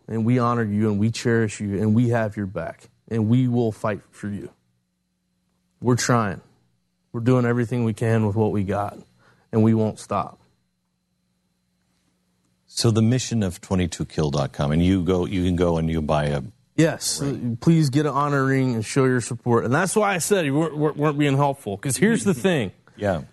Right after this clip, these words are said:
Speaker 1: You do not have to wear a camouflage uniform to be of service to this nation. There are a multitude of ways to serve your nation. You do not have to be on a frontline battlefield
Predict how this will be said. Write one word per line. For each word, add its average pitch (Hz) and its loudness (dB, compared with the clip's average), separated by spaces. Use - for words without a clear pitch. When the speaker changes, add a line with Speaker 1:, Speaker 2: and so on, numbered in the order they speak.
Speaker 1:
You 131 4
do 196 4
not 208 0
have 165 0
to 151 -2
wear 131 2
a - -20
camouflage 156 2
uniform 113 -2
to 117 -10
be 120 0
of 113 0
service 113 0
to 107 -2
this 98 -2
nation. - -12
There 127 2
are 110 2
a 101 0
multitude 123 0
of 107 -2
ways 107 2
to 110 -8
serve 113 0
your 107 2
nation. 98 -4
You 113 -2
do 123 6
not 131 2
have 127 -2
to 127 -6
be 113 0
on 107 0
a 95 2
frontline 131 0
battlefield 110 0